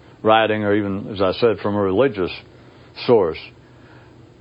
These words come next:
would you not think, an ordinary mind, if it gave it any, if it ascribed any possible significance and tried to consider the sentence, the idea,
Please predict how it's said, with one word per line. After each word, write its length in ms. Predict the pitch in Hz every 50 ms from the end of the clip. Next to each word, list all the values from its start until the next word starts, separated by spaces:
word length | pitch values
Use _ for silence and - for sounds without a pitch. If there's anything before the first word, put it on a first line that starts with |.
| - -
would 160 | 165 214 185
you 120 | 165 196
not 300 | 196 180 165 143 113 -
think, 300 | - 147 - 76 69 -
an 100 | - 107
ordinary 380 | 143 170 170 147 147 143 131 113
mind, 360 | 117 135 143 123 98 95 98
if 100 | 98 -
it 100 | 113 113
gave 200 | 120 127 123 113
it 80 | 107 113
any, 420 | 135 143 139 131 110 104 101 90 85 - - - - - - - - - - - - - - - 120 - - - 123 - - - - - - - - - - - - - - - - - - - - - - - - - - - - - - - - - - - - - - - - - - -
if 100 | - -
it 100 | 175 165
ascribed 500 | 151 127 - - 165 160 147 139 131 127
any 180 | 151 151 135 123
possible 640 | 117 - 143 135 123 - 117 98 95 95 95 92 - - - - - - - - - - - - - -
significance 680 | - - 117 110 147 196 180 127 113 101 107 113 113 -
and 140 | 117 104 98
tried 240 | - 143 135 123
to 280 | 107 107 101 98 98 95 - -
consider 440 | 120 110 104 - 190 202 151 117
the 120 | 104 101 95
sentence, 420 | - - 175 151 107 87 80 - - - - - - - - - - - - -
the 80 | 123 120
idea, 560 | 127 127 113 117 143 156 135 104 95 90 87